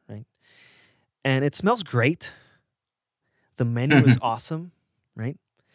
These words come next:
Speaker 1: You get the food and it looks fantastic. And you eat the food and it's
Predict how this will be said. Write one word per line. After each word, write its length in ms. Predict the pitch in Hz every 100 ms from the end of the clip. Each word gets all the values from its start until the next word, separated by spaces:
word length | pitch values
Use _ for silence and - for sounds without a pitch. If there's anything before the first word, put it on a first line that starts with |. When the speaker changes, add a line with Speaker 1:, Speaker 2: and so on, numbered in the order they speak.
| _ _ -
Speaker 1:
You 120 | 135
get 160 | 143
the 80 | -
food 480 | 135 - 120 135 156 _ _ _
and 120 | 117 120
it 40 |
looks 380 | 127 - - - _ _ _ _ _ _
fantastic. 800 | - 107 - 110 - 170 180 _ _ _ _ _ _ _ _ _ _ -
And 140 | 131
you 120 | 123
eat 200 | 196 -
the 60 | -
food 420 | - 113 113 - - _ _ _ _ _ _ _ _ _ _ _ _ _ _ _ _ _ _ _
and 120 | 143 180
it's 460 | 233 - - -